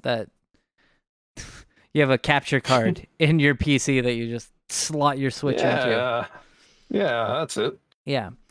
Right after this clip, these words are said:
Speaker 1: Anyway, I will, uh, I, I will let you guys go, and I will, uh, thank you for being here. We'll be back next week talking about more, more stuff, more stuff that I'll,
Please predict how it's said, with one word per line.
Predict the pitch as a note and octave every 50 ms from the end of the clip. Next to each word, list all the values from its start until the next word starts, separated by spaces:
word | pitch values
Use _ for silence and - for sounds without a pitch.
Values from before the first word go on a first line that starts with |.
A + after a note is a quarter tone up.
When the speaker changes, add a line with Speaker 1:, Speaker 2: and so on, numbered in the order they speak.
| - - - - _
Speaker 1:
Anyway, | A3+ C4 C4+ A3 E3+ C#3+
I | D3 F3 G3+ A3
will, | G#3+ G#3 G#3 G3+ F#3+ F#3+
uh, | F#3+ F#3 F3+ F3+ F3+ F3+ F3 E3+ - - _ _
I, | - F3 E3+ - - - F#3
I |
will | F3+ F3+ F3+ F3
let | F#3 F#3+ -
you | F3+ F#3+
guys | F3 F#3 F3 E3+ D#3+
go, | - B3+ B3 C#4
and | C#4 A3+
I | F#3+ E3+
will, | D#3 D#3 D#3
uh, | D3 - - - - - -
thank | G3 G#3 G3 -
you | G3
for | D#3+ E3+ E3
being | F#3 G#3 G#3+ G3+
here. | G#3+ A3 G#3
We'll | F3+ D#3 E3+
be | F3 F#3
back | F3 E3+ E3+ D#3 - -
next | D#3+ F3 A3 - - -
week | F#3+ G#3 A3+ A3+ - -
talking | F3+ E3+ E3 - F3+ F3
about | F3 E3 E3+ D#3+ C#3+
more, | D#3 E3 E3+ F3+ F3+ F3 E3+ D#3+ D3 _ _ _ _ _ _
more | E3+ E3+ F#3 F#3+
stuff, | - - - - A2+ A2 A2+ - - - - - _ _ _ _ _ _ - - _ _ _
more | D3 D3+ D#3+ E3
stuff | - - - D#3 D3 C#3+ - -
that | D3+ D3 C3+
I'll, | C3+ C3+ C3 B2 A#2+ -